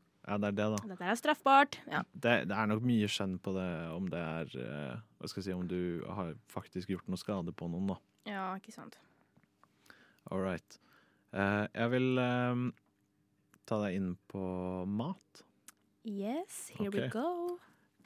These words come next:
Speaker 1: Kan honning gå ut på dato?
Speaker 2: Nope.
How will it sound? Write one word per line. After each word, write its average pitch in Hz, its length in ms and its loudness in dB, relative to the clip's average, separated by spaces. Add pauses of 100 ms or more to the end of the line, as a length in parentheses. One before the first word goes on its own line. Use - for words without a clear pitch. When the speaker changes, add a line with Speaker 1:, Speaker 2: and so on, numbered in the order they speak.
Speaker 1:
Kan 175 540 0 (260)
honning 123 580 4
gå 123 180 4
ut 101 120 -2
på - 100 -2
dato? 101 300 0
Speaker 2:
Nope. 240 360 6